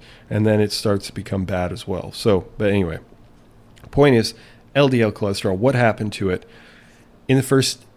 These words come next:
eight weeks, it dropped dramatically. Uh, then it continued to drop, but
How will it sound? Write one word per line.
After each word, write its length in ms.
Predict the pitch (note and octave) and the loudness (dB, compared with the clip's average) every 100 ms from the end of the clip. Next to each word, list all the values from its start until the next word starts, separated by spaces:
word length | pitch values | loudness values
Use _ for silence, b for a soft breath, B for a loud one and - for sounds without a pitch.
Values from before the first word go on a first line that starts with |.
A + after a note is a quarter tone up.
| _ _ | _ _
eight 200 | D3+ E3+ | 0 0
weeks, 420 | C3 C3 A#2+ - - | 2 2 2 -2 -2
it 220 | A#2 A2+ - - | -2 -2 -6 -8
dropped 560 | A#2 A2+ G#2 - A#2+ G#2+ | 0 2 0 -4 -14 -6
dramatically. 800 | G#2+ G#2 G2 F2 - G2 - - B B B B | -2 0 -2 -4 -8 -12 -12 -20 B B B B
Uh, 380 | - G#2 G#2 G#2 - | -4 0 2 0 -2
then 380 | - G#2 C3 C#3 | -8 2 4 4
it 260 | C#3 B2+ A#2 | 2 -2 -4
continued 540 | B2+ A2+ - F3 D#3+ | -4 -2 2 4 4
to 120 | - A#2+ | 2 -6
drop, 480 | A2 G#2+ G#2 G#2 - - | -2 0 0 -2 -10 -10
but 280 | A2 A2 | -4 -4